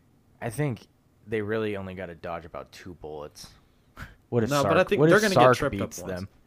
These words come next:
Speaker 1: them? <laughs>
Speaker 2: <laughs> Judging on his record against the Ducks, I'm not gonna hit it
Speaker 1: Let's
Speaker 2: th-,
Speaker 1: check
Speaker 2: against
Speaker 1: on
Speaker 2: the
Speaker 1: our
Speaker 2: Ducks
Speaker 1: boy
Speaker 2: in his
Speaker 1: Sark.
Speaker 2: time here.
Speaker 1: Texas. Hey, they beat Rice fifty-eight nothing.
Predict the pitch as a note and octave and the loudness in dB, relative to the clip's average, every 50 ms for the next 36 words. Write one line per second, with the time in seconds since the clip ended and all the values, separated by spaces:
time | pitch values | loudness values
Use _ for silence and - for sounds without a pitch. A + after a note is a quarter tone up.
0 | _ - _ _ - - _ - - - _ - B2 - - - - - - - | _ -20 _ _ -20 -12 _ -6 -8 -6 _ -8 -10 -8 -10 -14 -16 -18 -20 -20
1 | _ _ _ _ _ _ _ _ _ _ _ _ _ _ _ _ _ _ _ _ | _ _ _ _ _ _ _ _ _ _ _ _ _ _ _ _ _ _ _ _
2 | _ _ _ _ _ _ - C3 C#3+ D#3 F3+ F3+ E3 D3+ C#3+ B2+ C#3 C3 A#2+ A#2 | _ _ _ _ _ _ -6 -4 -4 -2 -2 -2 -2 -2 -2 -2 -4 -4 -4 -2
3 | A#2 A2+ A2+ A#2+ A2 G#2 G#2+ G#2+ G#2 - - F2 - F#2 - - - - G#2 F2+ | -2 -2 -2 -4 -8 -10 -10 -8 -8 -8 -8 -6 -8 -10 -10 -10 -12 -14 -14 -14
4 | E2 F#2+ - - - - - - _ _ _ _ _ _ _ _ _ _ _ _ | -14 -14 -16 -16 -18 -18 -20 -20 _ _ _ _ _ _ _ _ _ _ _ _
5 | _ _ _ _ _ _ _ _ _ _ _ _ _ _ _ _ _ - _ - | _ _ _ _ _ _ _ _ _ _ _ _ _ _ _ _ _ -20 _ -20
6 | - - B2+ - - - - A#2+ - - A#2+ A#2 F3 E3+ B2 A#2 - F3+ D#3+ C3 | -18 -16 -16 -16 -16 -16 -16 -16 -12 -10 -8 -6 -4 -4 -2 -2 -2 -2 -2 0
7 | B2 A2 G#2 A2+ A#2 A2 A2 G#2 G2+ F#2+ G2+ B2 A#2 E2+ - G#2 F#2 G2 G2 G#2 | 0 -2 0 -2 -2 -4 -4 -6 -4 -4 -4 -4 -6 -8 -10 -12 -14 -14 -14 -16
8 | - _ _ _ _ _ _ _ _ _ _ _ _ - - A#2 C3 D3 - - | -18 _ _ _ _ _ _ _ _ _ _ _ _ -12 -8 -6 -6 -6 -6 -8
9 | - F#2+ E2 D2 B1 - - _ _ _ _ _ _ _ _ _ _ _ _ _ | -10 -10 -10 -10 -10 -14 -18 _ _ _ _ _ _ _ _ _ _ _ _ _
10 | _ _ _ _ _ _ _ _ _ _ - _ _ _ _ - - B2 C3 B2+ | _ _ _ _ _ _ _ _ _ _ -20 _ _ _ _ -6 -2 2 2 2
11 | A2+ G#2 G2 F#2 F2+ A#2+ C3+ C#3+ G2 A2+ A#2+ A#2+ B2 A#2 G2+ - - - A2+ G#2+ | 2 0 -2 -2 0 0 0 0 0 0 0 2 2 2 0 -4 -6 -10 -10 -8
12 | - A2+ G#2+ G#2 G2+ - F2+ F2 F2+ F2 - - - - | -6 -4 -2 -2 -2 -4 -4 -6 -8 -8 -10 -12 -14 -16